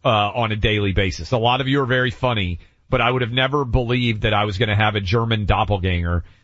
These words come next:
Um, and so, uh, if you wanna see pictures, you wanna be entertained, you need a laugh today, you can go check that out. Also, uh, Buck, I believe we have a caller. We put it out, we put out the A P B, uh, and said, "Hey, if you are, um, uh,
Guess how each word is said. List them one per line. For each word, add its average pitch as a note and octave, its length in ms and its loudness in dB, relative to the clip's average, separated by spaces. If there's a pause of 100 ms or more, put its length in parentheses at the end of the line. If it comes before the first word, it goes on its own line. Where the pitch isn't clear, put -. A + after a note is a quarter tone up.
(100)
Um, G2+ 480 2
and G#2+ 340 0
so, G#2+ 520 0
uh, G#2 120 0
if G#2+ 100 -6
you B2+ 100 0
wanna C#3 160 0
see C3 160 -2
pictures, B2+ 420 0
you A#2+ 120 0
wanna B2+ 140 0
be B2 120 0
entertained, A2 460 0
you G#2+ 80 -2
need A#2 160 4
a A2 60 2
laugh G#2 300 0
today, F#2+ 260 0
you F#2 120 -2
can G2+ 140 -4
go G2+ 100 0
check G2 240 -2
that F#2 140 0
out. E2+ 260 -2
Also, C3 640 0 (540)
uh, A#2 260 0
Buck, A#2+ 400 0
I C3+ 80 0
believe D3+ 320 -2
we G3 80 0
have E3+ 100 0
a C#3 60 -10
caller. B2 420 -2
We C#3+ 140 -4
put F#3+ 160 0
it A#3 80 0
out, F#3 160 0
we G#3 80 -2
put G3 140 -2
out G3 100 -4
the F3+ 140 -2
A D#3+ 100 2
P F3 180 -4
B, A2 320 -2 (380)
uh, A#2 460 2
and C3+ 200 -2
said, C3+ 300 0
"Hey, C#3 580 0
if C3+ 340 0
you F3 580 0
are, C#3+ 640 -2
um, A#2+ 560 0 (260)
uh, B2+ 140 2